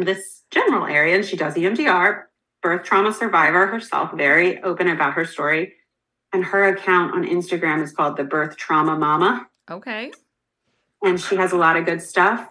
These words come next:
Speaker 1: Um, there's also an Instagram <laughs> account community called, uh, The Tea on Birth Trauma, another therapist and birth trauma survivor. Um, and I found a Facebook group recommended to me by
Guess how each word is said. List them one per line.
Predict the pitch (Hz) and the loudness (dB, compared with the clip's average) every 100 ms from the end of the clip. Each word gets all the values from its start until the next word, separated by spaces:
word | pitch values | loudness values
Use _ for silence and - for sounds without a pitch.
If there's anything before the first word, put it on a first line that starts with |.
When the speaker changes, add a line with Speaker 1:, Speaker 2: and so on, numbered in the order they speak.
| _ | _
Speaker 1:
Um, | 196 180 170 165 - _ _ - _ | 0 2 2 -2 -6 _ _ -20 _
there's | 185 165 | -6 -2
also | 180 180 190 | 0 0 0
an | 165 | 0
Instagram | 202 - 180 190 190 | -2 -4 -6 -4 -4
<laughs> | 190 | -2
account | 202 170 - | 0 0 0
community | 196 208 202 190 180 180 202 - _ _ _ - | -2 0 0 0 0 0 -4 -12 _ _ _ -4
called, | 175 170 165 165 - - | -2 0 -2 -4 -10 -6
uh, | 151 151 | -2 -2
The | 151 175 | -2 -4
Tea | - - 196 196 202 220 | -4 -10 -4 -2 0 0
on | 185 180 175 | 0 0 0
Birth | 160 170 - | -2 -2 -6
Trauma, | - 165 160 190 269 214 | -2 0 0 -2 -2 -2
another | 165 165 175 | -2 0 -2
therapist | 170 165 190 220 269 - - - | -2 -2 -2 -4 -6 -14 -12 -4
and | 180 | -2
birth | 151 160 | -2 -4
trauma | 165 160 | -4 -4
survivor. | 175 170 165 165 190 214 _ _ _ _ _ _ _ _ | -4 -2 -2 -2 -4 -6 _ _ _ _ _ _ _ _
Um, | 190 170 170 170 185 190 | 0 0 0 -2 -6 0
and | 185 | 0
I | |
found | 185 202 208 | 2 0 0
a | |
Facebook | 208 247 359 294 | 0 0 0 -2
group | 175 165 | -2 -2
recommended | 160 165 175 180 208 202 | -4 -2 0 2 0 -2
to | 190 | -2
me | 180 165 | -2 -2
by | - 151 147 160 190 202 | 0 2 0 0 -2 -2